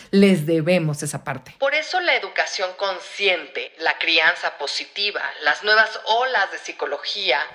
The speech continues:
han determinado que es importante expresar las emociones y tener un vínculo emocional con nuestros padres, porque también es común encontrar en este tipo de adultos o este tipo de humanos que sufrieron con padres que odian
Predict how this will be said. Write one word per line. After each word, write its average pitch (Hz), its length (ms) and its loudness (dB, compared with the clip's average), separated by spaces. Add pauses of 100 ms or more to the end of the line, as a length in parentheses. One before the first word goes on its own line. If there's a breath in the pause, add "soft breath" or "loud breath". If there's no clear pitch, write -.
han 269 240 -2
determinado 190 840 -2
que 202 540 -2
es 247 240 -2
importante 190 960 -6 (100)
expresar 208 720 -4
las 196 280 -2
emociones 175 760 -2
y 202 200 -4
tener 240 340 0
un 233 260 0
vínculo 254 440 -2
emocional 165 560 -4
con 165 80 -6
nuestros 160 320 -6
padres, 170 420 -4 (340 loud breath)
porque 233 240 0
también 254 680 -4 (160)
es 285 240 -6
común 294 560 -2
encontrar 170 680 -2
en 185 160 0
este 247 220 -4
tipo 240 400 -2
de 190 240 0
adultos 175 680 -4
o 180 60 0
este 170 220 -4
tipo 208 280 -2
de 202 80 4
humanos 190 480 0
que 170 100 -6
sufrieron 175 600 -2
con 156 220 -4
padres 170 400 -2
que 214 140 4
odian 208 560 4